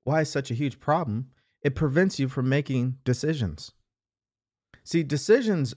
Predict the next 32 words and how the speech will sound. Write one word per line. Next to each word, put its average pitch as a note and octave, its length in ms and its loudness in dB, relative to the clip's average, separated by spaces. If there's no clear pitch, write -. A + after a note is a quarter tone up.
are B2 100 2
not D3+ 280 0
based C3 300 2
on A#2+ 180 2
getting A2 220 0
more G2 180 0
information. - 680 -2
Decisions F#3+ 540 4
are A#2+ 100 6
based A#2 320 4
on A2+ 120 0
what G#2 240 -2
you G2+ 80 -2
want A#2+ 340 0
and G#2+ 120 2
moving A2+ 240 2
into F#2+ 240 0
action. A2+ 460 2
Well, C#3 120 2
it's C3+ 100 -2
gonna D#3 160 0
be B2 140 0
very A#2+ 320 4
hard C3+ 360 2
to A#2 100 -6
move G2 200 -2
into D3 200 -2
action E3+ 500 2
if A#2+ 120 -2
you're A2+ 120 0
too F3+ 260 4
busy D#3 500 0